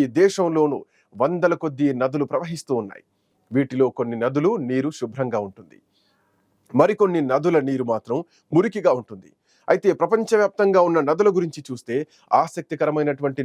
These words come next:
నిజాలు బయటకొస్తున్నాయి. కొన్ని చోట్ల సలసలా మరిగిపోయే నీరు ప్రవహిస్తే మరికొన్ని చోట్ల చల్లటి, నల్లటి నీరు ప్రవహిస్తూ ఉంటుంది. ప్రాంతాలను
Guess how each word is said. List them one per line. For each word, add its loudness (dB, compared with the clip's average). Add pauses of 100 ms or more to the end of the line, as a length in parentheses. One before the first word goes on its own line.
నిజాలు 0
బయటకొస్తున్నాయి. -8 (640)
కొన్ని 4
చోట్ల 2 (220)
సలసలా 2 (120)
మరిగిపోయే 2
నీరు 2
ప్రవహిస్తే -2 (440)
మరికొన్ని 0
చోట్ల -2 (480)
చల్లటి, 0 (420)
నల్లటి 0
నీరు -6
ప్రవహిస్తూ -8 (100)
ఉంటుంది. -20 (640)
ప్రాంతాలను 2